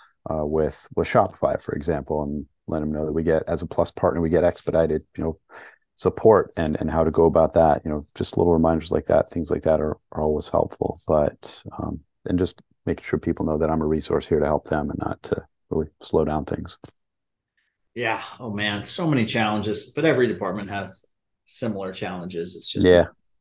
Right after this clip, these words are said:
Speaker 1: Yeah. Getting communication done right is, is always gonna be tricky. It's like, all right, do I do it in Slack or email, or I do, <laughs> do it newsletter? What, what do I do? How's the best way? What's the cadence? You know, do
Speaker 2: And
Speaker 1: I
Speaker 2: how
Speaker 1: send
Speaker 2: do you make
Speaker 1: surveys? Do I not? Say, like, I don't know. Like,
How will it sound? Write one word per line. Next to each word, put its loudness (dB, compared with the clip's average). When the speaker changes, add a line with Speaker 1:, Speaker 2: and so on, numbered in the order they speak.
Speaker 1:
Yeah. 6
Getting 8
communication 8
done 6
right 6
is, -2
is -4
always 4
gonna -4
be -8
tricky. 4
It's 0
like, 2
all 6
right, 4
do 4
I 6
do 4
it 4
in -4
Slack 2
or 2
email, 0
or 0
I -4
do, -12
<laughs> -4
do -2
it 0
newsletter? 8
What, 10
what 10
do 10
I 10
do? 6
How's 6
the -4
best 6
way? 6
What's 0
the -8
cadence? 0
You -4
know, 0
do 2
Speaker 2:
And 6
Speaker 1:
I 0
Speaker 2:
how 2
Speaker 1:
send 0
Speaker 2:
do -4
you 6
make 6
Speaker 1:
surveys? 6
Do 2
I 6
not? 6
Say, -2
like, -2
I -2
don't -8
know. -20
Like, -20